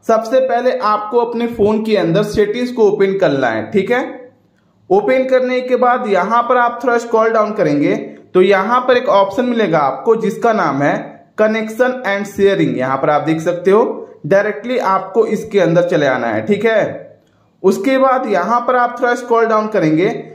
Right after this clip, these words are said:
तो यहाँ पर एक option मिलेगा आपको जिसका नाम है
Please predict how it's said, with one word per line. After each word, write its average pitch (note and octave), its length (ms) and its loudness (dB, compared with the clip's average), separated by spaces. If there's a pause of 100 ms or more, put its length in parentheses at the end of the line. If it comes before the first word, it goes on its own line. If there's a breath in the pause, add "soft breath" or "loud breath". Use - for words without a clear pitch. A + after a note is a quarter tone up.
(160)
तो F#3+ 80 4
यहाँ G3+ 380 2
पर C4+ 180 0
एक B3 140 -4
option G#3 340 2
मिलेगा A3 360 0
आपको G3+ 360 2
जिसका G#3+ 360 -2
नाम E3+ 260 -2
है D#3+ 120 0